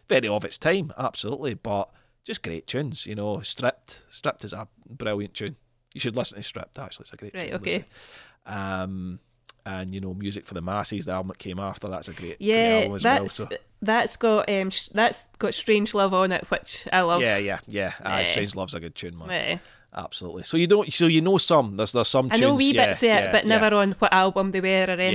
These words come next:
Speaker 1: Yeah, yeah,
Speaker 2: like
Speaker 1: just,
Speaker 2: that.
Speaker 1: just maybe passing by on eighties radio or whatever, or,
Speaker 2: Yeah,
Speaker 1: or that kind of
Speaker 2: yeah.
Speaker 1: thing. Yeah.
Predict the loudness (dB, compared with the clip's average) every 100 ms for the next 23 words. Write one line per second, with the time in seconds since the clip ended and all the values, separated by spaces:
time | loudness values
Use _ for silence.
0 | 2 0 0 0 2 4 4 0 0 -2
1 | 0 2 2 0 0 2 2 0 -4 -6
2 | -6 -2 -2 0 0 0 0 0 2 2
3 | 2 2 0 -2 -4 -4 -2 -2 -2 -4
4 | -6 -12